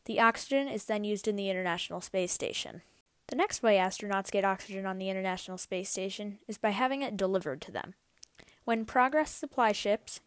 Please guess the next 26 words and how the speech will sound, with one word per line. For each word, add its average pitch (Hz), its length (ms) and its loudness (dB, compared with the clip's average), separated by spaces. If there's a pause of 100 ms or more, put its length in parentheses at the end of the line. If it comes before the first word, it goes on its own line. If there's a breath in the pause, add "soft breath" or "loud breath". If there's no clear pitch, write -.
European 254 520 2
automated 233 480 4
transfer 233 440 -2
vehicles, 185 640 -2
or 202 120 2
the 190 100 -2
U 254 220 0
S 254 200 2
Space 247 280 -2
Shuttle 180 380 -2
dock 196 360 0
at 214 100 -2
the - 60 -10
space 190 320 -2
station, 294 460 -2 (420 soft breath)
they 226 120 4
pump 240 300 -2
oxygen 262 560 0
and 196 200 -4
nitrogen 214 500 0
into 196 240 -6
pressurized 220 640 4
tanks 208 340 -2
at 208 80 -2
the - 140 -2
airlocks. 175 580 -2